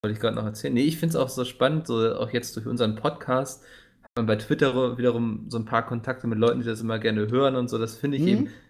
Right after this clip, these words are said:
Speaker 1: deswegen kann ich das super gut verstehen. Also auch ich selbst, als ich früher so, kann jetzt mal ein bisschen weiter ausholen, damals, als ich dreizehn war, bin ich einer Gilde beigetreten, die Guild Wars gespielt hat, unter anderem.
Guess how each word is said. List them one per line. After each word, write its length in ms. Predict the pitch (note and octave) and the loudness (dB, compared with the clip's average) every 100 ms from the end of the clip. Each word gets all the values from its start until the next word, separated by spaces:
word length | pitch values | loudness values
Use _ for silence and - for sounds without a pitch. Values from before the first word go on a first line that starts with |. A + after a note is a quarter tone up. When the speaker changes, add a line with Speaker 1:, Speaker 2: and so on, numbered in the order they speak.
| _ | _
Speaker 1:
deswegen 240 | A#2 A#2+ A2+ | -2 0 0
kann 100 | C3+ | 0
ich 100 | B2+ | 0
das 140 | A2+ | 0
super 200 | B2+ B2+ | 0 0
gut 120 | A#2+ - | -2 -4
verstehen. 380 | A2+ - D3+ | -2 2 4
Also 260 | B2 G#2+ G#2+ | 4 2 0
auch 260 | A2 - - | -2 -4 -14
ich 120 | B2 - | -10 2
selbst, 240 | B2+ - | 2 2
als 140 | A#2+ A#2 | -4 -6
ich 120 | A2 | -4
früher 240 | A#2+ A2+ | 2 4
so, 180 | A2 G#2 - - _ - _ - _ - | 4 0 -4 -18 _ -20 _ -20 _ -6
kann 120 | A2+ | -2
jetzt 140 | A2 | 0
mal 60 | A2 | 0
ein 60 | G2+ | 0
bisschen 200 | G#2+ G#2 | 0 2
weiter 200 | G2 F2+ | 2 2
ausholen, 420 | B2 - G#2 G#2 | 0 -2 -4 0
damals, 260 | A2 A2+ | 0 0
als 180 | - - | -6 -12
ich 100 | A2+ | -10
dreizehn 500 | - G#2+ B2+ - A2 | -4 0 0 0 -2
war, 160 | G2+ G2+ | 0 -2
bin 120 | A2 | -2
ich 160 | G#2+ A2+ | -2 -2
einer 260 | G#2+ G#2 - _ _ _ _ _ _ A2 | -4 -4 -10 _ _ _ _ _ _ 2
Gilde 280 | B2 C3 | 4 6
beigetreten, 760 | G2 G2 G2 - - G#2+ A2 G#2+ | 4 2 2 -6 -6 -6 -4 -6
die 160 | G#2+ | -4
Guild 300 | G#2+ A#2 - | -2 -2 -2
Wars 280 | G#2 G2 - | 0 0 0
gespielt 520 | - - - G#2 - | -8 -10 -4 -4 -2
hat, 200 | G2 - | -6 -4
unter 240 | G2+ F#2+ - | -6 -4 -4
anderem. 400 | G2 F#2+ F#2 | -2 -2 -4